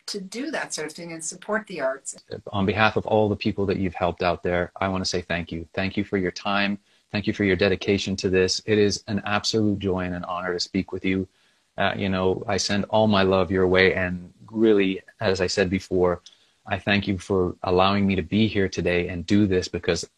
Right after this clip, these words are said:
Speaker 2: I know I would not be able to had I not found the low oxalate space and yourself. We wanna say thank you for all your work. Folks, I've talked about this book. Go out and get it.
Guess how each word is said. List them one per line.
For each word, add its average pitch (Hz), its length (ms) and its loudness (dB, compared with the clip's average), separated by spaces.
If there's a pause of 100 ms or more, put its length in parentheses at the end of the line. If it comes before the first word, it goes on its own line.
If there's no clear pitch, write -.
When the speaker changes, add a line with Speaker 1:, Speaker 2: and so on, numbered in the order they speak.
Speaker 2:
I 104 160 0
know 95 240 0
I 87 140 2
would 87 160 0
not 90 200 -4
be 87 180 0
able 85 160 0
to 90 120 -6
had 90 220 2
I 85 100 2
not 85 280 -4
found 87 380 -4
the 85 80 -2
low 85 180 -2
oxalate 82 500 -2
space 87 340 -2
and 82 180 -8
yourself. 82 520 -4 (500)
We 107 120 4
wanna 95 180 2
say 90 160 -2
thank 95 280 -2
you 101 60 0
for 95 160 2
all 92 120 6
your 90 160 0
work. 101 320 6
Folks, 107 360 4
I've 87 160 2
talked 107 300 4
about 98 280 4
this 95 160 0
book. - 400 4
Go 95 280 6
out 101 240 4
and 87 160 -8
get 101 160 6
it. 113 180 0